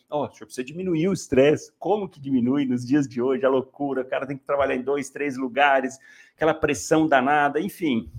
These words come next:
Mas você tem que orientar, falar isso pro paciente, "Diminuir o estresse, higiene do sono, dormir bem à noite, tá, tá, perda de peso, se no caso de paciente com, com apneia do sono,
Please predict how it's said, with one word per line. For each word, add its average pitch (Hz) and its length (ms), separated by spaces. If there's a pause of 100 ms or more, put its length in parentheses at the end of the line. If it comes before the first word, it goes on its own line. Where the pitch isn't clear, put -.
(160)
Mas 170 540
você - 120
tem 180 140
que 165 60
orientar, 165 560
falar 127 200
isso 127 140
pro 127 120
paciente, 123 500
"Diminuir 107 380
o 110 60
estresse, 135 560
higiene 110 300
do 143 120
sono, 131 440
dormir 117 240
bem 117 200
à 147 80
noite, 131 520
tá, 135 240
tá, 131 380 (200)
perda 113 220
de 101 120
peso, 127 480
se - 120
no 110 80
caso 113 220
de - 80
paciente - 440
com, 110 200 (280)
com 113 120
apneia 107 340
do - 120
sono, 123 600